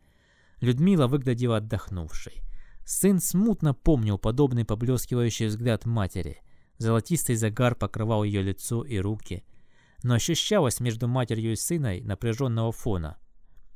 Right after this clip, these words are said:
Не ощущалось между матерью и сыном напряженного фона. И так было всегда.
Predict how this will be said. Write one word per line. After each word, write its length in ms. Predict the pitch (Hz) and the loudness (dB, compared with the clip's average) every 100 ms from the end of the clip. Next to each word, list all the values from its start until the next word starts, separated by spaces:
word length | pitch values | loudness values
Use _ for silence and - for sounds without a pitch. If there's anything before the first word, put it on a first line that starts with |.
| - - - - - - - - - | -20 -20 -18 -18 -20 -20 -20 -20 -6
Не 140 | 127 135 | 2 2
ощущалось 580 | 135 185 - 156 104 - | 4 0 4 4 4 2
между 260 | 104 110 | -2 0
матерью 460 | 120 120 104 104 107 | 0 0 0 -4 -6
и 80 | 117 | -4
сыном 420 | - 185 127 95 | -2 0 0 0
напряженного 640 | 92 117 113 135 110 110 | -2 -2 0 0 0 0
фона. 480 | 104 - 95 80 - - _ _ - | -2 -2 -2 -4 -10 -20 _ _ -6
И 80 | |
так 240 | 131 214 151 | 2 2 4
было 240 | 139 131 | 2 2
всегда. 520 | - 110 110 92 - | 0 -4 -6 -8 -10